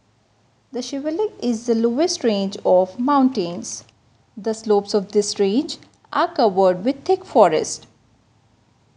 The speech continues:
The foothills of the Shivalik range is called the Terai region.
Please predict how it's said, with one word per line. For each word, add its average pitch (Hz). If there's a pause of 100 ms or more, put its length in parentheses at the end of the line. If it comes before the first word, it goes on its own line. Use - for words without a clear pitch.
(800)
The 240
foothills 359 (120)
of 220
the 240
Shivalik 202
range 214 (260)
is -
called 190
the 277
Terai 202
region. 254